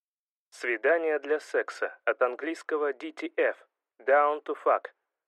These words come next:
«Приглашение на свидание исключительно ради секса». Я отвечала «С Д Т Ч В У Л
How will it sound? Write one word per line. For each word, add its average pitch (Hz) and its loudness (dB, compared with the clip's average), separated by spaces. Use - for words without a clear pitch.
«Приглашение 123 -2
на 110 -4
свидание 156 -2
исключительно 156 -6
ради 127 0
секса». - -6
Я 190 6
отвечала 175 4
«С 175 6
Д 147 6
Т 190 2
Ч 185 4
В 175 6
У 180 6
Л 175 6